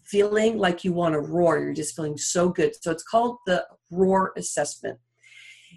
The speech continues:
If you are taking this assessment, it's about nine questions of, if you're stuck in the kidneys, this is what happens. If you're stuck in the liver, this is what happens.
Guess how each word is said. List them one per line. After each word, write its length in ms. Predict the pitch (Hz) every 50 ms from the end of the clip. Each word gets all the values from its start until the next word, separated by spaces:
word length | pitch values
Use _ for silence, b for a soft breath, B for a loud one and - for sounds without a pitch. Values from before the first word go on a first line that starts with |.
| B
If 180 | - 226 226 277
you 320 | 269 285 294 302 302 - -
are 600 | 240 226 226 220 220 220 220 220 220 220 220 190 -
taking 240 | - 247 240 262 220
this 160 | 226 226 226
assessment, 640 | 320 - - - 170 160 - - - 190 190 233 269
it's 160 | 269 - 220
about 260 | 196 214 185 175 165
nine 320 | 175 180 180 190 214 226 220
questions 600 | - - 196 196 190 - - - 190 185 180 180
of, 220 | 165 156 156 - _ -
if 200 | 208 214 - 294
you're 100 | 311 294
stuck 340 | - - 247 233 226 -
in 100 | 247 233
the 120 | 240 240 233
kidneys, 640 | - - 226 214 202 214 214 208 208 214 202 190 -
this 180 | - 190 - -
is 160 | 196 185 190
what 180 | 196 196 196 190
happens. 640 | 170 165 156 151 - 156 151 147 160 165 - - _ _ _ _
If 140 | 180 180 -
you're 100 | 233 233
stuck 320 | 226 - - 214 214 214
in 80 | 226 233
the 120 | 233 226
liver, 640 | 202 185 185 180 180 190 190 185 185 185 185 185 175
this 180 | 180 180 175 -
is 140 | 180 - -
what 160 | 175 160 156
happens. 560 | 156 156 156 - - 151 147 147 - - -